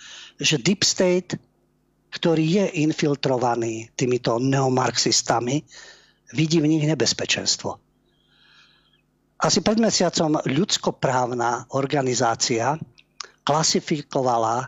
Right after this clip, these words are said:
tieto ženy ako extrémistickú skupinu, pretože šíria nenávisť a protiintegračné posolstvo. No, nenávisť sa šíri, videli sme, čo sa dialo pred Bidenovým takzvaným zvolením,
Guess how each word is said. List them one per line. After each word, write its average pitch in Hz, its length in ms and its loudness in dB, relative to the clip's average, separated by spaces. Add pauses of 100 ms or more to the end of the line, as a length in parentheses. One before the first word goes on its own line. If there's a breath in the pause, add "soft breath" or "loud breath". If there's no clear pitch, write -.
(440 loud breath)
tieto 147 320 0
ženy 131 480 0
ako - 320 -8
extrémistickú 175 1200 0
skupinu, 120 720 -2 (400 loud breath)
pretože 147 320 0
šíria 185 400 2
nenávisť 147 640 0
a - 160 -4
protiintegračné 156 1300 0 (320 loud breath)
posolstvo. 104 600 -2 (680 loud breath)
No, 196 160 2
nenávisť 170 480 2
sa - 160 2
šíri, 156 480 2 (160)
videli 143 320 0
sme, 143 160 -2
čo - 160 -2
sa 143 80 2
dialo 135 320 0
pred 117 240 -2 (400 loud breath)
Bidenovým 131 880 0
takzvaným 131 560 -2
zvolením, 135 560 0